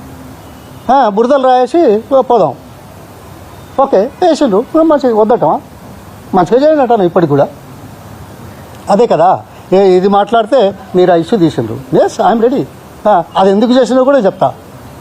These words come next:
రాజకీయంగా మాట్లాడింది, మాట్లాడేటోళ్ళు మాట్లాడుతూనే ఉంటాం ఎప్పుడైనా. ఆ? అంతర్రాష్ట్ర జల వివాదాలు సృష్టించబడకుండా ఉండడానికి,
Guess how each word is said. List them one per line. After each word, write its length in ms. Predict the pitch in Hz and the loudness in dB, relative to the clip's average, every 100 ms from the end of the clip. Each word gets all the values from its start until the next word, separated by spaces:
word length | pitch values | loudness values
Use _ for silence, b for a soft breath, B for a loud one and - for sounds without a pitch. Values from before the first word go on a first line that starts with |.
| - - - - - | -20 -20 -20 -10 -2
రాజకీయంగా 560 | 165 190 226 254 254 | 0 0 2 2 2
మాట్లాడింది, 760 | 226 214 247 247 254 277 302 262 - - - - - - 214 | 0 0 0 0 2 0 -2 -4 -16 -20 -18 -18 -18 -18 -6
మాట్లాడేటోళ్ళు 720 | 220 226 226 247 247 254 262 | 0 0 2 0 2 0 0
మాట్లాడుతూనే 440 | 214 202 202 160 | -2 0 -2 -2
ఉంటాం 300 | 139 123 120 - - - | -2 -4 -8 -12 -20 -4
ఎప్పుడైనా. 380 | 180 202 160 123 - - - - | -2 2 0 -2 -8 -20 -18 -4
ఆ? 140 | 247 339 - - - - - - - - - - - - - - - - - - - - - - - - - - - - - - | -2 -2 -10 -20 -20 -20 -20 -20 -20 -20 -20 -20 -20 -20 -20 -20 -20 -20 -20 -20 -20 -20 -20 -20 -20 -20 -20 -20 -20 -20 -20 -4
అంతర్రాష్ట్ర 800 | 180 233 269 254 247 254 - 240 | -2 0 0 2 2 0 0 -2
జల 280 | 170 208 233 | 2 2 2
వివాదాలు 640 | 233 233 240 233 233 226 | 2 2 2 2 0 0
సృష్టించబడకుండా 1000 | - 208 - 233 220 214 220 214 208 208 | -2 -4 -2 -2 0 0 0 -2 2 0
ఉండడానికి, 760 | 185 185 196 202 156 165 240 | 0 0 2 0 0 0 -2